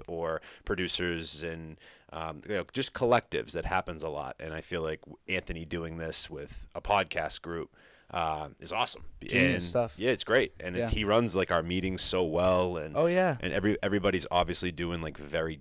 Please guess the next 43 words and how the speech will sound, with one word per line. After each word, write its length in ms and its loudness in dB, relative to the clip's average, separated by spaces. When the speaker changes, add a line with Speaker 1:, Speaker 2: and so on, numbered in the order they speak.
Speaker 1:
different 420 -6
style 720 -2
podcasts 680 -6
as 140 -10
well. 220 -2
So 140 -6
we're 120 -4
not, 260 -2
like, 300 -6
obviously 440 -2
competing 640 0
or 60 2
anything 280 -4
like 180 -4
that. 300 2
And 120 -6
it's 160 -6
nice 300 -2
to 100 -10
be 120 -4
able 180 -4
to, 120 -6
like, 180 -4
hear, 440 -4
like, 120 -2
what 180 -4
other 120 -6
people 320 -12
are 60 -6
doing, 480 -6
how 260 4
other 140 2
people 320 -2
run 200 0
their 180 -2
shows, 640 2
Speaker 2:
Yeah. 60 -18
Speaker 1:
how 220 4
they 140 2
network, 480 -2
how 140 0
they 120 -2
market, 680 -2